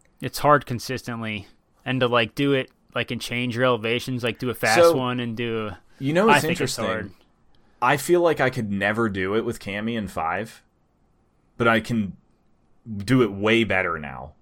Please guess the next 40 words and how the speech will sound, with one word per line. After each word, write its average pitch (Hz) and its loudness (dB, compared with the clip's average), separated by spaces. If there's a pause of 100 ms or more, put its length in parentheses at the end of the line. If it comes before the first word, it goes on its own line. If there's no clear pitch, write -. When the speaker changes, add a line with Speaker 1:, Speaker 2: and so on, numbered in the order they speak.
Speaker 2:
in 87 -10
six. - -12 (260)
Speaker 1:
Maybe 131 -2
you're 123 -2
ju-, 120 -8
maybe 135 -2
it's 117 -10
your 127 -12
stick. - -4 (140)
Maybe 131 0
it's - -6
your 127 0
execution. 131 -6 (400)
Speaker 2:
Yeah, 107 4
Speaker 1:
Maybe 92 6
Speaker 2:
I 110 6
Speaker 1:
it - 4
Speaker 2:
don't 120 2
Speaker 1:
was 104 -2
Speaker 2:
know. 98 -4
Speaker 1:
harder 127 2
in 120 -6
five. 120 -2
I 123 0
don't 120 -6
know. 117 -8 (340)
I 151 6
don't 208 6
Speaker 2:
Yeah. 87 0
Speaker 1:
think 233 -2
she 160 -2
had, 135 2 (640)
I 151 0
think 196 -2
in 147 -2
five 143 2
she 131 -4
had 123 2
specific 127 -4
moves 123 -4